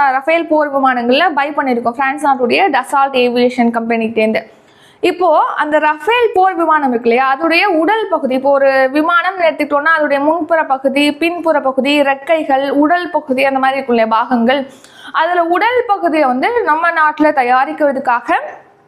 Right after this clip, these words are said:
டாடா நிறுவனத்தோட ஒரு உடன்பாடு செய்யப்பட்டிருக்கு. ட-, அந்த டசால்ட் ஏவியேஷன் நிறுவனத்துக்கும் டாடா நிறுவனத்துக்கும் இடையே ஒரு உடன்பாடு ஏற்று-, ஏற்றுக்கொள்ளப்பட்டிருக்கு. So, அதன்படி பாத்தீங்கன்னா, இந்த ரஃபேல் போர் விமானங்களை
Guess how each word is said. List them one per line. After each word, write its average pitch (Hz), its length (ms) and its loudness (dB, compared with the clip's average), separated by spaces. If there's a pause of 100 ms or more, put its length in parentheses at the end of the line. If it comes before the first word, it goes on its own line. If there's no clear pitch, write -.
(460)
டாடா 339 360 0 (120)
நிறுவனத்தோட 302 460 2 (100)
ஒரு 349 180 0
உடன்பாடு 330 580 0
செய்யப்பட்டிருக்கு. 240 540 0
ட-, 233 180 0
அந்த 233 140 0 (120)
டசால்ட் 285 440 0
ஏவியேஷன் 277 480 0
நிறுவனத்துக்கும் 247 560 0 (440)
டாடா 392 360 2 (100)
நிறுவனத்துக்கும் 311 480 0
இடையே 311 240 2
ஒரு 330 140 2 (560)
உடன்பாடு 330 560 0 (300)
ஏற்று-, 277 240 -2 (100)
ஏற்றுக்கொள்ளப்பட்டிருக்கு. 247 800 -2 (400)
So, 359 120 -2
அதன்படி 403 380 -2 (120)
பாத்தீங்கன்னா, 330 400 -2 (200)
இந்த 339 120 0 (120)
ரஃபேல் 392 360 0
போர் 330 260 2
விமானங்களை 311 460 0